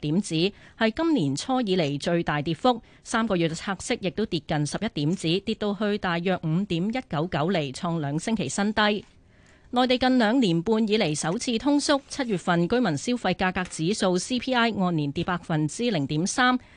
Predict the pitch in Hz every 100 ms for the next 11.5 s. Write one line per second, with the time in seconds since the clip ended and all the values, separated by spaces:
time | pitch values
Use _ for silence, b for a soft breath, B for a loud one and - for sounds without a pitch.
0 | B 262 254 339 208 190 254 262 226 185
1 | 175 175 180 160 135 B B - 240 247
2 | 254 - 226 233 - 175 160 160 160 175
3 | 175 175 233 226 151 147 151 151 151 156
4 | 185 185 175 185 175 165 - 165 156 170
5 | 180 240 175 165 233 247 247 240 B B
6 | - 269 339 220 202 196 165 147 151 190
7 | 190 185 165 160 233 196 151 151 147 147
8 | 147 175 175 170 226 226 190 165 139 B
9 | B - 175 170 147 147 196 240 220 180
10 | 233 233 233 233 202 170 165 151 147 151
11 | 143 156 208 175 156